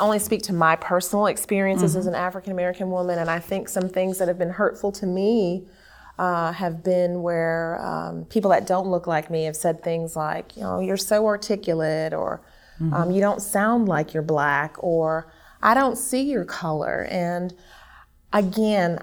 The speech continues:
Speaker 1: I assume positive intent about everyone. I assume
Speaker 2: Yes.
Speaker 1: that people have well-meaning intentions. They just don't know.
Speaker 2: Mm-hmm.
Speaker 1: And so, um, I don't think people say that to be spiteful or hurtful intentionally. Um, but again, it's, it's being misinformed. And so when you say those things to a person of color, it is hurtful
Speaker 2: Mm-hmm.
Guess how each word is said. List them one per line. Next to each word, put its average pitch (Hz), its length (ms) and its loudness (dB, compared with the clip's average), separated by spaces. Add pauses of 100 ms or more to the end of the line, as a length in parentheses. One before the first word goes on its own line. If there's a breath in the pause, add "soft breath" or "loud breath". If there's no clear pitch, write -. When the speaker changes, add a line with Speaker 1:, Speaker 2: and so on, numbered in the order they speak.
Speaker 1:
I 185 220 0
assume 226 520 0
positive 202 560 0
intent 175 400 0
about 165 260 -2
everyone. 160 500 -4
I 165 160 -2
assume 185 380 4
Speaker 2:
Yes. 214 60 6
Speaker 1:
that 202 160 2
people 185 500 2
have 175 240 -2
well-meaning 180 600 0
intentions. 185 640 -2
They 247 80 0
just 302 260 -2
don't 262 220 -2 (100)
know. 185 580 -2
Speaker 2:
Mm-hmm. 180 340 -2
Speaker 1:
And 202 160 2
so, 185 540 2
um, 175 340 -6
I 233 100 0
don't 240 180 0
think 233 220 -2
people 220 420 0
say 208 280 2
that 208 220 0
to 180 60 0
be 180 80 0
spiteful 190 500 -2
or 170 80 0
hurtful 185 360 -4
intentionally. 170 840 0 (540 loud breath)
Um, 190 300 2
but 196 140 2
again, 214 340 2
it's, - 220 -4
it's 185 240 -2
being 214 360 2
misinformed. 190 880 0
And 170 140 0
so 185 160 0
when 185 160 -2
you 180 100 -2
say 214 360 2
those 269 280 2
things 165 440 0
to 175 120 0
a 160 60 2
person 180 360 -4
of 160 120 -6
color, 175 300 0
it 175 100 2
is 294 220 2
hurtful - 640 -4
Speaker 2:
Mm-hmm. 160 280 -2